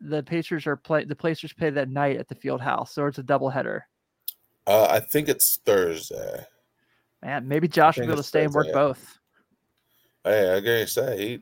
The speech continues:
Speaker 2: he, he could hit the jackpot there, and I, yeah, I think they, I think it's Thursday. Let me, yeah, I, th-, I think, I think, I think. Let me, 'cause they're playing tonight. I don't think they play back to back.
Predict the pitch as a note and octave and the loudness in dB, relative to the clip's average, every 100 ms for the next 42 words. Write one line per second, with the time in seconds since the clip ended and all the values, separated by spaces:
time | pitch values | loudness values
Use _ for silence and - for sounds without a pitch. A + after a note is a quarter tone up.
0 | _ _ _ _ _ _ A2+ A2+ A#2 B2 | _ _ _ _ _ _ -6 -2 0 -2
1 | G2+ A2 A2+ A#2+ - G2+ - G2 F#2+ F#2 | -2 4 6 6 2 0 2 2 4 2
2 | F2+ - F2+ G2 F#2+ D3+ G3 C3+ - - | 0 -4 0 0 0 -2 -6 -6 -4 -8
3 | - C3 - - - E2+ - - - - | -6 -6 -6 -4 -6 -6 -12 -10 -10 -12
4 | - A2 G#2+ _ _ _ _ _ _ _ | -12 -10 -12 _ _ _ _ _ _ _
5 | _ - C#2+ C#2+ E2 - - - - - | _ -10 -8 -8 -10 -14 -20 -20 -20 -20
6 | - - - _ - - _ B2 B2+ A2 | -20 -20 -20 _ -20 -20 _ -16 -14 -16
7 | G2 F#2 - - G#2+ G#2 A2 - C#3+ C#3+ | -18 -20 -20 -16 -4 2 2 2 0 2
8 | C#3+ C3 - G#2+ F#2+ F#2+ G2 G2 F#2 E2+ | 0 -2 -6 -6 -10 -8 -8 -6 -6 -6
9 | D#2 - F2+ G#2+ G#2+ G2 B2+ - E2 D#2+ | -8 -6 -6 -6 -6 -4 -4 -4 -4 -4
10 | D2+ - - - - - | -6 -10 -12 -12 -12 -16